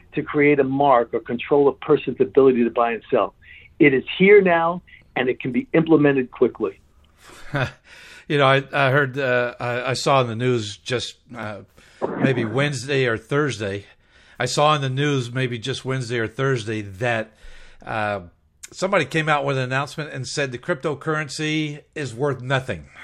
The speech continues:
Speaker 2: And what these people had been collecting and valued at over sixty-five thousand dollars per coin all of a sudden is worth nothing.
Speaker 1: Well, it's not worth nothing now. As a matter of fact, it's,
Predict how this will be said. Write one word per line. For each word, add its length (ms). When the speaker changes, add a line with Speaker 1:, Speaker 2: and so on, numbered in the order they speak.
Speaker 2:
And 300
what 200
these 200
people 340
had 160
been 300
collecting 880
and 200
valued 540
at 140
over 180
sixty-five 640
thousand 400
dollars 320
per 220
coin 400
all 140
of 100
a 40
sudden 300
is 100
worth 220
nothing. 380
Speaker 1:
Well, 200
it's 160
not 220
worth 240
nothing 340
now. 300
As 100
a 40
matter 220
of 100
fact, 200
it's, 140